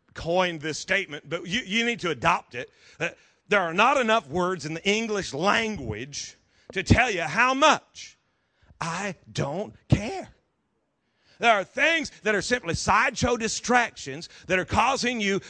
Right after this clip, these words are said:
to be led off of the trail of God life.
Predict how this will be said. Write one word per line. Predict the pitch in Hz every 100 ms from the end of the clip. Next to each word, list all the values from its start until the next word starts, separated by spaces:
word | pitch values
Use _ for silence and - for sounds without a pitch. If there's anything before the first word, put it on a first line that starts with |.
| -
to | 208
be | 170 208 - -
led | 190 185
off | 185 240 269
of | 269
the | 302
trail | - 196 185 170 190
of | 202 190
God | 226 247 220
life. | 147 76